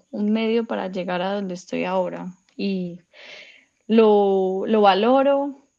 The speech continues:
Por eso creo que en esta ocasión, con, también con el reto que se me está presentando laboral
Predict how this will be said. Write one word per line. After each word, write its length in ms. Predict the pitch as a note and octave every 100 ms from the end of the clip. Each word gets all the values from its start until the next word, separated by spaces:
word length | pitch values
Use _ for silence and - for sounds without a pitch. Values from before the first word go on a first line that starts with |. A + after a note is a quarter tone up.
| _
Por 160 | A3+ G3
eso 340 | G3 G#3 G#3+
creo 280 | B3 A#3 A3+
que 220 | G#3+ G3+
en 120 | G3+
esta 260 | F#3 F#3 G#3+
ocasión, 580 | G#3 G3+ F#3+ A3 G3+ F#3+
con, 580 | - G3 F#3+ F#3+ F#3 -
también 300 | G#3+ G3+ G3
con 140 | G#3
el 160 | A#3+ A3+
reto 300 | G3+ F3+ G#3
que 100 | A#3+
se 80 | A3
me 60 |
está 220 | G3 G3 G3
presentando 720 | G#3 A3+ G#3+ G3 F#3 G3 A#3
laboral 680 | A3+ G3+ F#3+ F#3+ F#3 F#3